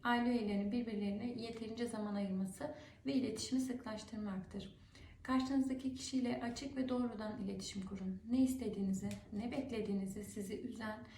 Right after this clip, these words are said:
veya sevindiren şeyleri direkt olarak belirtin.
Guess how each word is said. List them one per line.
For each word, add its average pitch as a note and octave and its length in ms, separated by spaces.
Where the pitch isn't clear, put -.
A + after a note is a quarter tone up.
veya A#3+ 180
sevindiren A3 560
şeyleri A3 520
direkt B3+ 340
olarak G3+ 400
belirtin. G3 440